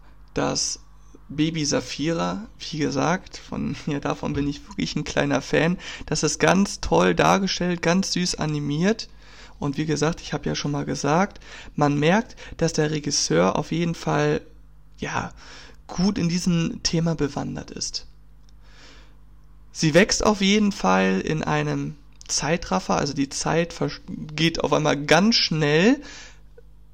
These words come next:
wobei es ist noch nicht mal die Zeit, die ver-, vergeht,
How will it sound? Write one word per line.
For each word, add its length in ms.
wobei 460
es 100
ist 140
noch 80
nicht 160
mal 60
die 180
Zeit, 440
die 60
ver-, 300
vergeht, 640